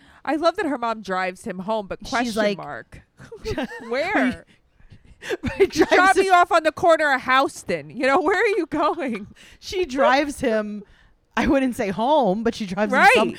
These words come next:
Speaker 2: she's
Speaker 1: She
Speaker 2: like,
Speaker 1: drives
Speaker 2: "I'm,"
Speaker 1: him
Speaker 2: it's,
Speaker 1: to a place.
Speaker 2: it's kinda like when you catch, like, a squirrel in your house, you ever, and, like, you drive them far enough away so they won't come i-, back in the house.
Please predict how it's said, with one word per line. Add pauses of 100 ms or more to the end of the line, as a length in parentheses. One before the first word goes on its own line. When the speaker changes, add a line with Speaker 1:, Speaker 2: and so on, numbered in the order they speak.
(140)
Speaker 2:
she's
Speaker 1:
She
Speaker 2:
like,
Speaker 1:
drives
Speaker 2:
"I'm,"
Speaker 1:
him
Speaker 2:
it's,
Speaker 1:
to
a
place.
Speaker 2:
it's
kinda
like
when
you
catch,
like,
a
squirrel
in
your
house, (220)
you
ever, (100)
and,
like,
you
drive
them
far
enough
away
so
they
won't
come
i-,
back
in
the
house.